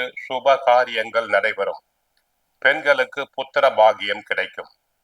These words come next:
அரசியல் சம்பந்தப்பட்டவர்களுக்கு எதிர்பார்த்த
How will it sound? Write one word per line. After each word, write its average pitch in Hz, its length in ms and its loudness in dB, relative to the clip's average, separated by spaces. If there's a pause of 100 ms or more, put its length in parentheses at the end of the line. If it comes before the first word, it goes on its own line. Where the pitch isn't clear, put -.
(480)
அரசியல் 143 540 0
சம்பந்தப்பட்டவர்களுக்கு 117 1000 2 (540)
எதிர்பார்த்த 117 680 2